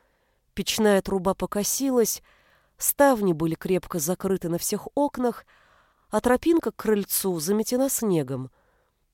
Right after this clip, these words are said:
Никто, кажется, давно не выходил из дома на улицу.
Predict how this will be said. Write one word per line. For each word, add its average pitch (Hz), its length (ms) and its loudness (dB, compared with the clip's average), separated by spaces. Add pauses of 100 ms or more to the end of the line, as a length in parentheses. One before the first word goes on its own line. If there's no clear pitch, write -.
Никто, 226 460 2
кажется, 226 480 -2
давно 220 440 2
не 220 140 0
выходил 220 520 -2
из 185 120 -2
дома 220 300 2
на 233 160 2
улицу. 147 600 -2